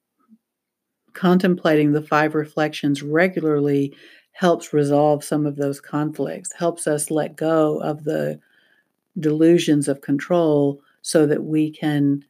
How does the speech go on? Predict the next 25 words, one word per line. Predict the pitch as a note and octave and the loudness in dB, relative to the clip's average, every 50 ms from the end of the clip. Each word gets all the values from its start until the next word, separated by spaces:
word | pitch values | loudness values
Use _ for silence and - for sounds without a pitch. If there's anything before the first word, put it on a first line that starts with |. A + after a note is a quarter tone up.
| _ _ _ _ _ _ _ _ - | _ _ _ _ _ _ _ _ -4
base | D#3+ D#3+ E3 E3+ F3+ F3+ - - | 0 2 4 4 4 4 2 0
our | D#3 D3 D3 D3 | 0 0 -2 -2
peace | - - - E3+ E3 - - | -4 -6 -6 -4 -2 0 0
of | D#3+ C#3+ | 0 2
mind | D3 C#3+ C#3+ D3+ D#3 D#3 D3+ D3 C#3+ C#3+ - - | 2 2 4 4 4 4 4 4 2 2 2 0
on | - D3 C#3+ | 0 0 0
the | C#3+ | 0
bedrock | C3+ C3+ D3 D3 C#3+ D3 D3 D3 C#3 C#3 - | 2 2 0 0 2 0 0 0 -2 -4 -6
of | B2+ - - | -10 -10 -10
truth. | - - D3 C#3+ D3 D3+ D3 - _ _ _ _ _ _ _ _ _ _ _ _ _ _ _ _ _ _ _ _ _ | -2 0 2 2 0 -2 -6 -14 _ _ _ _ _ _ _ _ _ _ _ _ _ _ _ _ _ _ _ _ _
So, | - - D3+ C3+ C3+ C3+ - _ _ _ _ _ _ - - _ _ _ _ | 0 2 2 2 2 0 -6 _ _ _ _ _ _ -20 -20 _ _ _ _
it's | - - - - | -10 -8 -6 -4
natural | D#3 D#3 D#3+ - - D#3+ | -2 -2 -2 0 -2 -6
for | D3 - D#3+ | -4 -2 0
me | D#3 D3 C#3 | 2 2 2
to | C#3 C#3 | 0 0
age. | - F3+ F#3+ G3 G3+ G3+ G3+ G3+ G3 - - _ _ _ _ _ _ | 0 2 2 2 2 0 -2 -4 -6 -8 -16 _ _ _ _ _ _
It's | D3 C#3 - - | -6 -6 -4 -2
natural | D3 C#3+ C#3+ D3 D3 - D#3 D3 D3+ D3 | 0 -2 -2 -2 -4 -4 -4 -4 -4 -4
for | D3 - - D3 | -6 -4 -2 -2
me | D3 C#3+ C#3+ | 0 0 0
to | D3 C#3+ | 0 -2
get | D#3 D3+ - - | -2 -2 -2 -2
sick | - E3+ D#3+ - | -4 -6 -6 -6
sometimes. | - - F3 D#3+ D#3+ D#3 - F3 E3 D#3+ D#3+ D#3+ D#3+ E3 E3 - - | -6 -6 -6 -4 -4 -6 -6 -6 -4 -2 -2 -2 -4 -4 -6 -10 -12